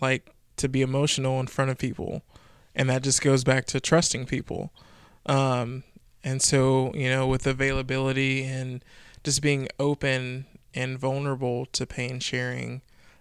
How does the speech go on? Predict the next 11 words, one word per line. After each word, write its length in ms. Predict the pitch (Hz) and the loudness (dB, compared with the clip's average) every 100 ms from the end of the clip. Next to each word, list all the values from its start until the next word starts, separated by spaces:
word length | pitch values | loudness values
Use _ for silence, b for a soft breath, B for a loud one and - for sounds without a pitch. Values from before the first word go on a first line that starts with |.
| - | -6
um, 560 | 131 131 127 127 123 127 - | 0 2 2 2 -2 -8 -2
that's 260 | 151 147 - | 0 2 6
definitely 320 | 160 165 160 | 6 6 4
something 300 | - 135 135 | 2 2 2
that 100 | 131 | 0
has 240 | 135 131 | 0 -2
to 100 | - | -2
be 100 | 127 | -6
coached 520 | 123 - 80 - - - | -4 -4 -4 -4 -6 -8
with 180 | - 233 | -12 -12
people. 440 | - - - - | -8 -10 -8 -12